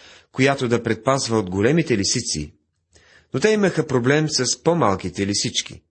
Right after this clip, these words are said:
Тези малки създания се промукваха отдолу.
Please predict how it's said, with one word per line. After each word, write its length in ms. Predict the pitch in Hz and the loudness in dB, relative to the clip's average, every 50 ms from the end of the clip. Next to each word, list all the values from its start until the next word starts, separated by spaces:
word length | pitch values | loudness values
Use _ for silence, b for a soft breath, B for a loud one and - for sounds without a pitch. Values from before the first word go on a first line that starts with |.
| _ _ b b b b b | _ _ b b b b b
Тези 240 | - 147 147 147 151 | -2 -2 0 2 4
малки 320 | 143 151 165 180 - 185 | 4 4 4 2 0 -2
създания 520 | 170 180 170 151 135 139 131 131 131 131 127 | -2 0 0 2 2 2 2 2 2 0 0
се 200 | - 135 113 - | 0 -2 -2 -2
промукваха 580 | 110 107 107 139 160 156 135 117 - - 127 | -2 0 2 0 0 0 -2 -6 -4 -2 -2
отдолу. 480 | 127 123 127 156 180 156 104 76 67 | -2 -2 0 0 2 2 2 0 -4